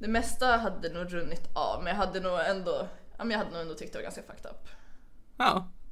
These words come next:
Speaker 2: Så länge du är nöjd med det du gör.
Speaker 1: Ja, det är jag alltid.
Speaker 2: Och så länge vi får content så är jag
Speaker 1: Ja.
Speaker 2: nöjd. Och jag, alltså så här, va?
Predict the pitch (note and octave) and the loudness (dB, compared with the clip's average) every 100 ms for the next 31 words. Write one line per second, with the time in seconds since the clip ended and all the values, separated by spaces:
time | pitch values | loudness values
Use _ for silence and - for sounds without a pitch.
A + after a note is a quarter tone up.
0 | - - - - - - - F#3+ G3+ D3 | -12 -12 -12 -10 -10 -10 -4 8 8 8
1 | D3+ A#3 D#3+ D#3 E3+ E3 D#3+ C#3+ B2+ C3+ | 4 4 6 8 8 8 4 2 2 2
2 | B2 B2+ C3 B2 - - - - - - | 2 2 4 2 0 -2 -6 -14 -14 -8
3 | - F#3 G2 G#3+ - - - A3+ - - | -6 -4 -6 -8 -10 -12 -12 -12 -10 -12
4 | - - - - - - C#3+ F#3 F#3+ E3 | -12 -16 -14 -14 -10 -4 2 6 6 6
5 | D3 E3 D#3+ D#3+ D3+ D#3 D3 C3 - - | 4 2 4 2 2 2 4 2 2 0
6 | - - - - - - D3 C3 - D#3 | 0 -2 -6 -8 -10 0 4 6 6 4
7 | - - - - - - - - - - | 4 2 0 -2 -6 -6 -6 -6 -4 -2
8 | - - - F#3+ G3 C4 - A3+ A3+ A3+ | -2 -6 -4 -2 6 8 10 10 10 12
9 | F3 B2 C#3 | 12 10 2